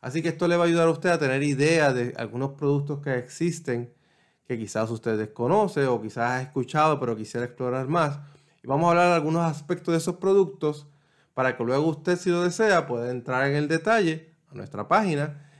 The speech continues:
y pueda entonces explorarlos con mayor detenimiento.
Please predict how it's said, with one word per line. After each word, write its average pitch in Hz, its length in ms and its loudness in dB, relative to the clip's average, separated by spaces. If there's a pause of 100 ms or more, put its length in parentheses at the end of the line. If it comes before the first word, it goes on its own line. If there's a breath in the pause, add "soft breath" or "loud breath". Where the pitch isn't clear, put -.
(120)
y 123 80 -10
pueda 113 260 -6
entonces 147 460 -4
explorarlos 143 1000 0 (260)
con 113 160 -6
mayor 107 360 -4
detenimiento. 113 840 -4